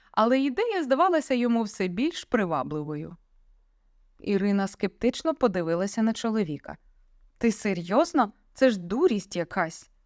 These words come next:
Але Андрій несподівано підхопив ідею батька. «А що, це може бути весело. Уяви собі їхні обличчя, коли вони дізнаються,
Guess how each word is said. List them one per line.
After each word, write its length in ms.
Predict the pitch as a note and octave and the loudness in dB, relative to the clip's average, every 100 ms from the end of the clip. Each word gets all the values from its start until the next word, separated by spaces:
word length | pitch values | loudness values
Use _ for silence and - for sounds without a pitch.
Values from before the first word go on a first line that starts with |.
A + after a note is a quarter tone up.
| _ _ _ _ _ _ _ | _ _ _ _ _ _ _
Але 380 | - A3 C4 B3+ | 2 4 4 4
Андрій 440 | A#3+ C4 A4 A#4+ | 2 2 -4 -4
несподівано 800 | - A#3+ B3 B3 A#3 F#4 A4+ G4+ | 0 0 0 -2 0 0 0 -2
підхопив 560 | F#4+ G4 - A4+ C#4+ G#3+ | -2 -2 0 2 2 2
ідею 400 | G3+ F#3 F3+ F#3 | 0 0 0 0
батька. 460 | F3 D#3+ - D#3 - _ _ _ _ - | -2 -2 -8 -16 -16 _ _ _ _ 2
«А 160 | A4 | 2
що, 480 | - - C#4+ F3 D3+ _ | 2 -4 -2 0 -2 _
це 160 | - G3 | -4 -2
може 260 | G3+ G#3+ | 0 -2
бути 260 | B3 E4+ A4+ A#4+ | -4 -4 -2 2
весело. 460 | D#4+ - G3 E3 D3+ _ _ _ | 2 2 -4 -4 -8 _ _ _
Уяви 500 | - A#3 A3+ A3+ C4 | -2 0 2 2 0
собі 340 | C4 A#3+ G3+ G#3 | 0 -2 -2 -2
їхні 360 | A3+ A3+ G#3+ | -2 0 0
обличчя, 580 | F#3+ F3 G#3+ F#4 - F3+ - _ - | 0 0 -2 -2 -2 -4 -4 _ 2
коли 240 | C4+ C#4+ | 4 4
вони 260 | C4 B3+ A3+ | 2 0 0
дізнаються, 960 | G3+ A#3 F#3+ A3+ G4 D#4+ F#3 - F3+ | -2 -2 0 2 2 0 -2 0 -2